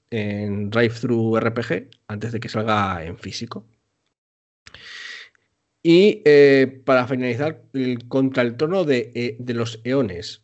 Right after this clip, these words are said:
de Starfinder, que también para febrero o marzo, es una, otra aventura, otra senda de aventuras, pero para Starfinder. Y además hicieron un anuncio muy importante,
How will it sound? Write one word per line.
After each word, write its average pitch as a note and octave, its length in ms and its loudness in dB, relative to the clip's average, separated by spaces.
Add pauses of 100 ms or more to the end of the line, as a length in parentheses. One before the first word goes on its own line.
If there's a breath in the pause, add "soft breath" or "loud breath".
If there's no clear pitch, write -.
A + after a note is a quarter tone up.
(260)
de G#2+ 1000 -2
Starfinder, D3 720 0 (140)
que - 100 -14
también A#2 200 -6
para A#2 140 -2
febrero A2 280 -4
o G#2 40 -4
marzo, C#3+ 400 -4
es - 120 -12
una, G2 400 -6
otra G#2+ 180 -6
aventura, G#2+ 420 -2
otra A#2 200 -2
senda C3 200 4
de C3 60 6
aventuras, C#3 400 4
pero G2 300 -6
para F#2+ 180 -8
Starfinder. G2 640 -10 (1400 loud breath)
Y F3 120 2
además F#3 360 6
hicieron E3 240 0
un F3+ 80 2
anuncio E3+ 280 2
muy F3+ 220 4
importante, G#3+ 800 2